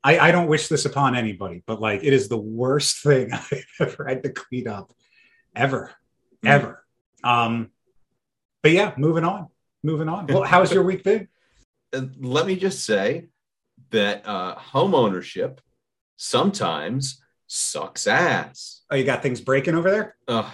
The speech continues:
Speaker 2: Jesus. And so this was on Thursday,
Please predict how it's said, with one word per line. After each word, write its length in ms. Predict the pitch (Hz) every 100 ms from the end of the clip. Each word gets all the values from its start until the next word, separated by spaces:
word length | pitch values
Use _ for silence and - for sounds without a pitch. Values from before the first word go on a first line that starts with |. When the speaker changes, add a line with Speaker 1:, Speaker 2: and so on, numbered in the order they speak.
| -
Speaker 2:
Jesus. 640 | - 92 85 90 - - _
And 300 | 104 104 101 - _ _ _ _
so 640 | - - 175 120 113 113 _ _ - - _ _ _
this 300 | 131 139 -
was 560 | 110 110 110 104 - -
on 720 | 101 98 95 95 92 92 92 - _ _ _
Thursday, 600 | 175 170 170 196 196 147